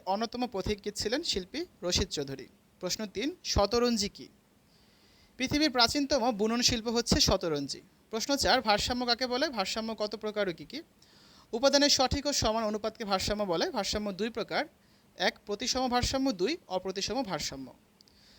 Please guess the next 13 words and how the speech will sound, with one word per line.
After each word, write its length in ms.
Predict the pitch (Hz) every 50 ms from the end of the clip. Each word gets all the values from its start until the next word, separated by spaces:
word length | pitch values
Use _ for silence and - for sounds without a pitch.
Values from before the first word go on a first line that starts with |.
| - _ _ _ -
প্রশ্ন 200 | 214 214 - 269 254
পাঁচ, 240 | - 226 247 311 - - - _ _ -
প্রতিসম 360 | 220 220 277 254 - 285 285 285
ভারসাম্য 400 | 247 233 214 208 - 240 233 233
কাকে 220 | 226 202 170 - 156 143
বলে? 160 | 139 131 120 - - _ _ _ _ _ _ _ _ _ -
যার 140 | 214 240 247
উভয় 240 | 262 240 277 302 294 311
দিকের 200 | 302 - 320 269
অনুপাত 300 | 247 269 240 277 277 277
সমান 340 | - - 277 254 226 185 202
তাকে 240 | 196 196 196 - 214 294 302 -
প্রতিসম 380 | - 226 214 269 - - 262